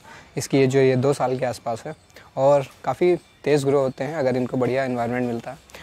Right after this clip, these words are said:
और इस समय तो बारिश है तो आप बाहर बारिश में रख दें, यहाँ पे डायरेक्ट sunlight ना आती हो, तो ये बहुत ही जो अच्छा है वो चलने लगेगा। तो friends, अब हम देखते हैं कि कैसे हम अपने monstera plants का जो है वो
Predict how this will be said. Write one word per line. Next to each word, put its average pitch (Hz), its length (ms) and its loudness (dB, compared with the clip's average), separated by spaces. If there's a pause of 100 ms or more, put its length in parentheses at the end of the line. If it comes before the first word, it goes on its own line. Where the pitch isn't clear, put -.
(160)
और 175 60 -2
इस - 60 -4
समय 139 200 0
तो 143 100 4
बारिश 131 380 2
है 123 80 -2
तो 127 280 -2 (140)
आप 120 300 -6
बाहर 120 280 -2
बारिश 120 360 0
में 127 80 -4
रख 117 100 -4
दें, 139 180 -4 (140)
यहाँ 120 140 -6
पे 127 160 -6
डायरेक्ट 123 340 -4
sunlight 123 360 -2
ना 123 100 -4
आती 117 180 -8
हो, 139 60 -12 (340)
तो 135 60 -6
ये 120 60 -2
बहुत 117 260 -4
ही 120 80 0
जो 120 120 0
अच्छा 113 220 -6
है 135 140 -10 (120)
वो 139 160 -6 (160)
चलने 120 260 -4
लगेगा। 113 300 -4 (460)
तो 147 80 -2
friends, 185 240 4
अब 170 120 2
हम 175 120 2
देखते 151 240 0
हैं 165 80 -2
कि - 100 -12
कैसे 139 240 -2
हम 156 100 -4
अपने 151 180 -6
monstera 143 380 -4
plants 127 260 -6
का 135 120 -4
जो 127 120 0
है 123 80 -2
वो 151 120 2